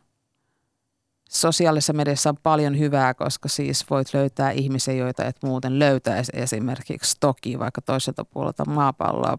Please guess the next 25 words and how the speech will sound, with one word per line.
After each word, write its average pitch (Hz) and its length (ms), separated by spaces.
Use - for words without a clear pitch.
Mut - 220
sit - 220
taas 147 220
puolestaan, 135 600
jos 139 120
esimerkiksi 143 440
kouluelämä 135 640
on 135 100
ahdistavaa, 135 600
niin 156 140
siitä 143 220
ei - 120
pääse - 260
eroon. 82 580
Sit - 80
taas 196 180
puolestaan 160 420
myös 147 220
mua 147 160
häiritsee - 560
hieman 131 360
siis - 240
tällainen 78 560
niin - 220
kuin - 220